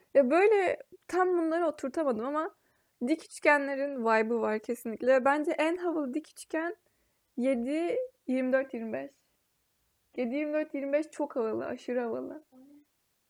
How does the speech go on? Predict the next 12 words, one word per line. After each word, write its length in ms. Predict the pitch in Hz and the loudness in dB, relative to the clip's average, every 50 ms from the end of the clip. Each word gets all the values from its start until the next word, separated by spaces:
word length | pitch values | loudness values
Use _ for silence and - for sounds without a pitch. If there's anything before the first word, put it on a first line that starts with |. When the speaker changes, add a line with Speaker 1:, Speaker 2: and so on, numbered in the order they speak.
| _ _ - 233 | _ _ -4 -4
Speaker 1:
Dik 120 | 240 254 - | -4 -6 -8
üçgen. 400 | - - - - - 269 277 - _ _ _ _ _ _ _ _ | -18 -16 -12 -12 -12 -12 -14 -18 _ _ _ _ _ _ _ _
Speaker 2:
Hı. 40 | 294 _ _ _ _ _ _ _ _ _ _ _ _ _ _ _ _ - | _ _ _ _ _ _ _ _ _ _ _ _ _ _ _ _ _ -4
Speaker 1:
Otuz 220 | 269 262 - 311 | -4 -2 -2 0
altmış 420 | 330 339 339 339 349 349 349 - - | 0 0 2 0 -4 -6 -6 -2 -2
doksan 540 | 302 302 302 - - 370 370 392 381 359 349 | -2 -2 -2 -2 0 0 0 0 0 -2 -2
ve, 240 | 330 339 370 440 - _ _ _ _ _ _ _ - | -2 -2 -4 -6 -8 _ _ _ _ _ _ _ 0
em, 580 | 247 247 247 247 247 247 247 247 240 247 294 - _ _ _ _ _ _ _ _ _ - | 2 4 4 4 2 0 -2 -6 -10 -12 -14 -16 _ _ _ _ _ _ _ _ _ -4
otuz 240 | 254 254 - 302 330 | -4 -2 0 0 0
altmış 360 | 339 339 - 349 359 359 349 | 0 0 -2 -6 -6 -4 -4
doksanla 680 | 311 311 - - 359 359 359 349 349 349 359 359 - - | -6 -6 -6 -4 -4 -4 -2 -4 -4 -4 -6 -6 -6 -4
üç 440 | - 320 330 330 - - - - _ | -2 -4 -4 -4 -8 -20 -20 -20 _